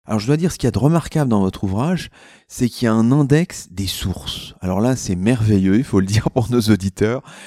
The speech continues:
C'est assez rare pour être souligné, mais on peut voyager dans les sources par l'index. Vous dites, « Mon objectif dans ce livre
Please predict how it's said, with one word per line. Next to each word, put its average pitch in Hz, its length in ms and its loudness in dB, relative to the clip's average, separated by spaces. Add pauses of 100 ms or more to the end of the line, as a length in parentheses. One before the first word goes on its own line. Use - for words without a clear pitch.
(140)
C'est 117 180 2
assez 123 260 4
rare 131 240 2
pour 104 160 2
être 98 80 4
souligné, 107 600 2 (340)
mais 127 140 2
on 156 160 8
peut 143 360 4
voyager 139 1040 4 (100)
dans 143 300 0
les 139 180 0
sources - 720 -4 (160)
par 180 240 -2
l'index. 120 840 0 (360)
Vous 131 240 -2
dites, « 185 380 -2 (300)
Mon 175 280 4
objectif 175 920 -4
dans 147 200 -2
ce - 160 -6
livre 147 580 -6